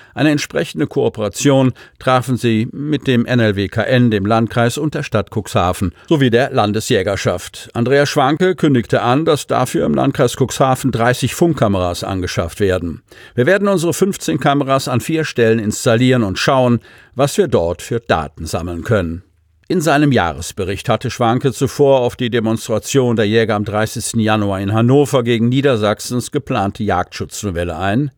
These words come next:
mit der die Landesregierung eine rote Linie überschritten habe. Bedauernd teilte Schwanke mit, dass die Jägerschaft Hadeln-Cuxhaven bei der Wildtiererfassung lediglich eine Quote von vierundsiebzig Prozent erreicht habe.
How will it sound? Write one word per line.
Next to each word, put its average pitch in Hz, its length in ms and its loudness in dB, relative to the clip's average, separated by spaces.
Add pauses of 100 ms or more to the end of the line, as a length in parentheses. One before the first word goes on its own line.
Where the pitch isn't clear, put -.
mit 143 160 -2
der 151 100 4
die 160 80 0
Landesregierung 123 920 2
eine 135 220 0
rote 107 360 2
Linie 107 380 2
überschritten 95 580 -2
habe. 92 380 0
Bedauernd 143 680 2
teilte 110 300 -2
Schwanke 107 380 -2
mit, - 420 0
dass 101 160 -4
die 113 120 -6
Jägerschaft 104 540 0
Hadeln-Cuxhaven 113 920 0 (140)
bei 160 100 -4
der 120 180 2
Wildtiererfassung 120 1040 2
lediglich 120 520 -2
eine 98 160 -2
Quote 110 400 2
von 98 180 0
vierundsiebzig 101 720 0
Prozent 127 460 0
erreicht 71 440 -8
habe. 76 300 -4